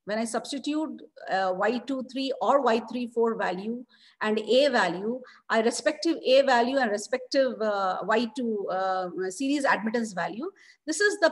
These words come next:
pi model which I get for the bus number two, uh, sorry, line number two,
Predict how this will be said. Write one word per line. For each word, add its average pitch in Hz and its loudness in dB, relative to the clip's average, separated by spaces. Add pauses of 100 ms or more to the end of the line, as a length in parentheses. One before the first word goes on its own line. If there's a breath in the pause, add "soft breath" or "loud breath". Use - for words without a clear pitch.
pi 262 6
model 247 4
which 240 -2
I 254 2
get 233 -2 (100)
for 226 2
the 277 2 (640)
bus 214 -4
number 220 0 (120)
two, 403 0 (500)
uh, 214 0
sorry, 185 -2
line 220 2
number 254 2
two, 269 0